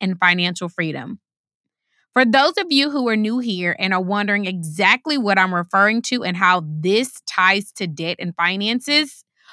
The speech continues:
welcome. My name is Ramesha Nicole from Ramesha Nicole dot com,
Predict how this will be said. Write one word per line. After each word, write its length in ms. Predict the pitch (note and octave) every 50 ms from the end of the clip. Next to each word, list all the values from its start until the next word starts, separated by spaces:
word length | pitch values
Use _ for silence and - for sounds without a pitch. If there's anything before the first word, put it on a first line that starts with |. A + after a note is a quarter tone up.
| - _ _
welcome. 840 | - G3 G3 G#3+ B3 A#3+ G#3+ G3 - - E3 D3+ E3 F#3 G#3 G3+ - _ _ _ G3+ A#3 - -
My 260 | A3 A3 A3 A3 B3+
name 240 | C4+ C#4 C#4+ D4 C#4
is 140 | C#4 B3
Ramesha 420 | A#3 A3+ G#3+ G#3+ G#3+ A#3 - - C4
Nicole 560 | C4+ C4+ - - A#3 A#3 A#3 A#3+ B3+ C4 -
from 180 | - - A3 G#3
Ramesha 380 | G3 F#3+ G3+ G#3 A3+ - C#4
Nicole 320 | C4 B3+ B3+ - B3+ B3 B3+
dot 220 | A#3 B3 A#3+ A#3+
com, 400 | - B3 A#3 A#3 A#3+ B3+ C4+ C4+